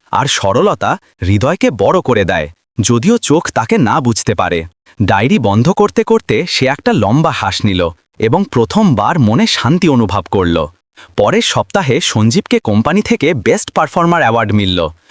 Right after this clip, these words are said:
সবাই তালি বাজাচ্ছিল। প্রিয়া পিছনে দাঁড়িয়েছিল,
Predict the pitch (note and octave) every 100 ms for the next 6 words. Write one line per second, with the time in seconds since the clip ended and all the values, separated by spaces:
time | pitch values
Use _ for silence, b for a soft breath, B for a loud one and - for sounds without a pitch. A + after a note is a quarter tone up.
0 | B - - G2 G3 - G#2 D#3+ C3 A2
1 | G#2 - A2+ F2+ E2 - _ - G#2 B2
2 | B2+ A2+ - E3+ C#3 G#2+ G#2 G2 - F2